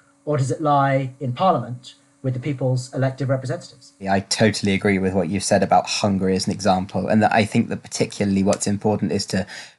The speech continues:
Speaker 2: remember that as much as it seems that way when we're discussing these particular crises,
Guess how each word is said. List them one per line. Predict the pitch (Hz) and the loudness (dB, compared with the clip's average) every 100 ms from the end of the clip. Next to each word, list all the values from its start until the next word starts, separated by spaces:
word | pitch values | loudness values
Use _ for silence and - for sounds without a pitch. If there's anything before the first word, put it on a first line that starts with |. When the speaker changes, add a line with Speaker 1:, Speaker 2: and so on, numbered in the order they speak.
| - | 2
Speaker 2:
remember | 107 104 101 98 | 4 6 4 2
that | 95 98 - | 2 2 0
as | 107 | 2
much | 110 - | 2 2
as | - | -2
it | - | -2
seems | - - 104 101 | 0 2 2 2
that | - 95 | 2 2
way | 98 98 92 95 - - - | 2 0 0 -4 -10 -20 0
when | 107 101 | 4 4
we're | 95 | 4
discussing | 92 98 - 98 - 98 92 | 2 0 0 0 0 0 0
these | 92 101 98 | 2 2 2
particular | - - - 156 - - 98 | -4 -8 -2 0 0 0 0
crises, | 98 101 92 - 101 98 | 0 0 0 -2 -4 -6